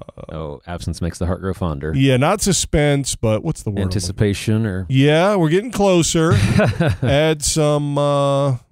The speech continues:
Speaker 1: Uh,
Speaker 2: how do you not know this?
Speaker 1: I know. It's like you think I'm an English major or
Speaker 2: I really
Speaker 1: something.
Speaker 2: thought you were smarter.
Speaker 1: <laughs> But,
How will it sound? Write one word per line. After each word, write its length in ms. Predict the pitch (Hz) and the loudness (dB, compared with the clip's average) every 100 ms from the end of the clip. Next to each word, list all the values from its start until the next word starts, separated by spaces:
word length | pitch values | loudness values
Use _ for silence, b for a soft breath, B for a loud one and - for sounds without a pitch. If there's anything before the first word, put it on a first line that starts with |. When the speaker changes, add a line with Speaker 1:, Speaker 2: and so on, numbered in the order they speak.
| _ | _
Speaker 1:
Uh, 720 | 110 101 98 95 90 87 85 85 | -2 0 0 -2 -2 -4 -4 -4
Speaker 2:
how 140 | 180 | -2
do 60 | 160 | 0
you 100 | 113 | 0
not 200 | 101 87 | -2 -4
know 300 | 101 104 104 | -6 -4 -4
this? 80 | 87 | -2
Speaker 1:
I 80 | |
know. 400 | 87 80 71 73 69 - | -2 -2 -4 -6 -8 -14
It's 100 | _ | _
like 140 | 92 82 _ - | -10 -10 _ -20
you 80 | 82 | -10
think 160 | 98 | -6
I'm 100 | 87 | -4
an 60 | 82 | -2
English 240 | 90 82 | -2 -2
major 240 | 82 76 71 | -4 -4 -2
or 40 | |
Speaker 2:
I 20 | 90 | 0
really 240 | 107 147 143 | 2 2 2
Speaker 1:
something. 60 | |
Speaker 2:
thought 180 | 120 120 | 2 -2
you 100 | 117 | -2
were 60 | 98 | -6
smarter. 440 | - 85 85 85 | -8 -10 -12 -2
Speaker 1:
<laughs> 380 | 117 104 - 95 - _ _ _ _ - | 2 4 4 -2 -4 _ _ _ _ -6
But, 360 | 120 180 110 | 0 2 2